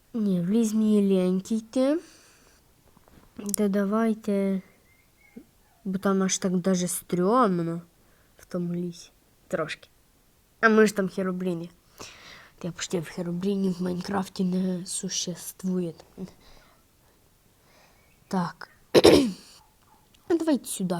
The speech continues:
підемо. Ну, йди. О, кстати, ми вже проголодались. Треба з'їсти.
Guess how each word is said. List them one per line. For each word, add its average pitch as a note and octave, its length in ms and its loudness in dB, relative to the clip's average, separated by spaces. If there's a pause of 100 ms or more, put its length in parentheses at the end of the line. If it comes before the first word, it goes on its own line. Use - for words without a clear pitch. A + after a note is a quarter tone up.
підемо. F3+ 300 -8 (3000)
Ну, A#3 460 -4
йди. G#3+ 460 -4 (1000)
О, G3+ 300 0
кстати, G#3+ 420 -10
ми F#3 140 -2
вже F3+ 140 -4
проголодались. F#3 960 -4 (720)
Треба F#3 460 -2 (320)
з'їсти. F#3+ 540 0